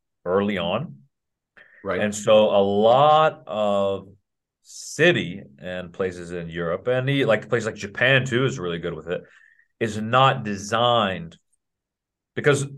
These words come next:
Speaker 1: it's weird because in America, a lot of cities are kinda, they have to kinda hit a balance between you gotta be able to drive your car, but there's also public transportation options.
Speaker 2: Yeah.
Speaker 1: Whereas in a lot of these European countries and a lot of places in Japan,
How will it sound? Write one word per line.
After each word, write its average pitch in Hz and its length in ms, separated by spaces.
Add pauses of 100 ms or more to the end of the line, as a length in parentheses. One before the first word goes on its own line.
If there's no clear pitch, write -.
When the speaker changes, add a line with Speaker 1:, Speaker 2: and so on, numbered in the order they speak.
Speaker 1:
it's 123 140
weird 147 260
because 131 260
in 113 340
America, 135 420
a - 20
lot 117 200
of 113 60
cities 117 220
are 104 100
kinda, 135 360
they 113 140
have 127 260
to 117 100
kinda 117 220
hit 113 120
a 101 40
balance 95 520 (340)
between 104 300
you 101 80
gotta 110 180
be 110 80
able 104 120
to 101 60
drive 104 220
your 90 120
car, 104 480 (120)
but 90 100
there's 95 140
also 101 320
public 110 320
transportation 104 400
options. 160 600 (440)
Speaker 2:
Yeah. 82 240 (1160)
Speaker 1:
Whereas 113 460
in 107 120
a 101 60
lot 117 200
of 151 60
these 107 180
European 98 320
countries 90 320
and 82 200
a 82 80
lot 90 180
of 101 60
places 101 200
in 85 80
Japan, 104 580